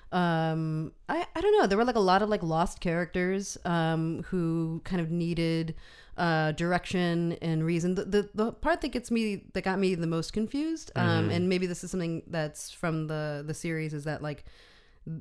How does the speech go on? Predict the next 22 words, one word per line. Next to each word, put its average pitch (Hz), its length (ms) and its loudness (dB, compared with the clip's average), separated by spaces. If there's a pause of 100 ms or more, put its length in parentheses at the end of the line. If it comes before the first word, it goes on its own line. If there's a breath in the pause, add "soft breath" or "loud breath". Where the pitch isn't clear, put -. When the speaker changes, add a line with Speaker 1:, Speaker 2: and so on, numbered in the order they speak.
Speaker 1:
these 175 320 0
parallel 170 560 2
universes 165 540 -2
between, 156 400 -4
like, 143 280 -8 (160)
uh, 147 320 -4
Asgardian, 156 840 -2
their 156 300 0
Speaker 2:
Uh-huh. - 100 0
Speaker 1:
home, 160 220 0
this, 151 120 -8
like, 160 140 -6
fantasy 160 360 -6
realm, 165 200 -2
and 160 80 -2
then 156 60 -2
how 165 100 -4
they 160 100 -4
go 156 120 -4
to 156 100 -6
Earth. 262 360 0
Speaker 2:
Yeah. 190 260 -4